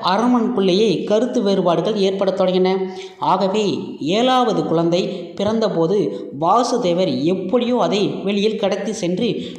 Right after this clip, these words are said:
வேறெங்கோ அவர் கண்டெடுத்த ஒரு உயிரற்ற குழந்தை என்று மாற்றிவிட்டார்.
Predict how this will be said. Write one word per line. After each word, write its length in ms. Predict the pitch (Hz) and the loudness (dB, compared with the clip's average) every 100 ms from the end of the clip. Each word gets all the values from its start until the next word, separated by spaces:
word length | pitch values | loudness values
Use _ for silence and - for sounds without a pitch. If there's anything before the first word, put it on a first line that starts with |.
| 156 | 0
வேறெங்கோ 680 | 202 254 226 208 233 180 - | 4 4 4 4 2 2 2
அவர் 400 | 190 226 180 - | 2 4 2 0
கண்டெடுத்த 760 | 170 190 226 226 233 233 208 - - - | 0 0 2 2 2 0 0 0 -6 0
ஒரு 380 | 233 233 220 208 | 4 6 6 4
உயிரற்ற 800 | 233 262 262 269 254 254 233 208 | 2 2 0 0 2 4 4 2
குழந்தை 300 | 208 214 208 | 0 0 2
என்று 600 | 196 196 240 175 - - - - - 208 | 2 2 0 0 -2 -8 -12 -16 -8 0
மாற்றிவிட்டார். 680 | 220 214 214 190 208 202 | 0 2 -2 2 2 2